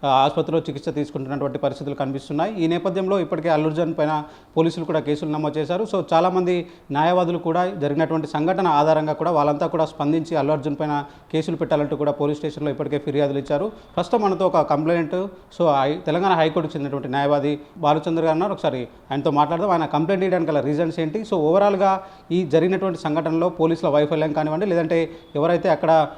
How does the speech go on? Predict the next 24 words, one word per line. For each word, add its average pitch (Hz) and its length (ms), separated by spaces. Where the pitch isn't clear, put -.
ఈవెంట్ 170 280
కానివ్వండి, 160 280
సినిమా 190 220
రిలీజ్ 170 220
సందర్భంగా 160 460
ఇట్లా 147 200
ఆర్గనైజేషన్ 156 640
చేస్తూ 156 220
ఉంటారో 160 260
వాళ్ళు 165 240
ఎలాంటి 160 240
జాగ్రత్తలు 147 360
తీసుకోవాలి? 151 480
So, 180 80
ఇలాంటి 214 280
సంఘటనలు 214 500
జరిగినప్పుడు 175 500
ఎలాంటి 180 480
చర్యలు 196 200
తీసుకునేటువంటి 170 600
అవకాశం 147 380
పోలీసులకు 151 460
ఉంటుంది, 147 240
తెలుసుకునేటువంటి 147 800